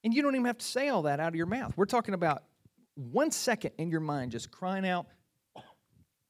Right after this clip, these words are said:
for Jesus' help. Those are the kind of prayers that I guarantee you that God is gonna answer. Okay? So practice that pause.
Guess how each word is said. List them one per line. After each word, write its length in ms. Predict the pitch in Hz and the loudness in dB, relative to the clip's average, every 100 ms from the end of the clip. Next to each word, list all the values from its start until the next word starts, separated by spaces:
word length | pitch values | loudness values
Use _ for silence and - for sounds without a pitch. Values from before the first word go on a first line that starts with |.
| _ | _
for 100 | - | -4
Jesus' 520 | 123 156 165 165 139 120 | -2 0 -2 -4 -4 2
help. 300 | 180 185 - _ _ - | 4 4 -4 _ _ -12
Those 560 | 101 160 196 202 202 | 6 10 12 10 8
are 100 | 170 | 0
the 80 | 127 | -4
kind 180 | - 175 | -2 -2
of 80 | - | 0
prayers 360 | 165 156 151 | 0 0 0
that 140 | 135 - | -2 -4
I 80 | |
guarantee 680 | 101 98 139 160 156 147 - | -8 -6 0 2 2 -2 -6
you 300 | 131 117 117 | -4 -4 -4
that 260 | 110 95 - _ _ _ _ _ 117 131 | -4 -8 -8 _ _ _ _ _ -20 -8
God 260 | 123 113 107 | -6 -4 -6
is 100 | - | -6
gonna 180 | 101 | -8
answer. 340 | 69 85 - - _ _ _ _ _ _ _ _ - | -8 -12 -16 -20 _ _ _ _ _ _ _ _ 2
Okay? 240 | 151 170 - - | 2 2 -4 -2
So 180 | 147 | 0
practice 760 | 117 - 170 175 - 185 165 - _ _ | 0 -2 0 0 0 -4 -4 -8 _ _
that 300 | 135 135 127 _ _ _ | -4 -4 -6 _ _ _
pause. 400 | - 120 90 - | 0 2 0 -6